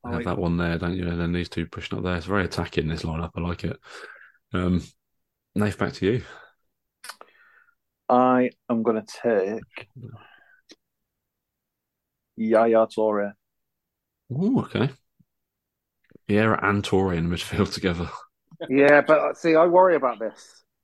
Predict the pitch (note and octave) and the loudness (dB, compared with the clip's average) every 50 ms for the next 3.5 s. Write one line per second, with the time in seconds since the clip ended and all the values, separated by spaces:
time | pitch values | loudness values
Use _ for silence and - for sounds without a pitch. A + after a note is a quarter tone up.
0 | _ _ _ - - - - G#2 - - - G2+ - - F3+ F3 D#3+ C#3+ D3+ E3+ | _ _ _ -12 -8 -2 -2 -2 0 0 0 -2 0 0 0 0 0 2 0 0
1 | E3 D#3 - _ _ _ - F3 F#3+ G3 G3+ F#3+ G3 - - F#3+ F#3+ F3 D#3+ C#3+ | 0 -2 -6 _ _ _ 0 2 2 4 4 2 2 2 0 2 4 4 6 4
2 | C3+ C3+ C#3 C#3+ C#3 C3 - - D3+ C3+ A#2 - - - - - _ _ - B2+ | 4 4 2 0 -2 -2 -4 -4 -4 -4 -6 -8 -14 -20 -20 -20 _ _ -8 -6
3 | C3 C3 A2+ B2 D3 D3 C#3 C#3+ D3 | -6 -6 -4 -2 -2 -2 -2 -2 -6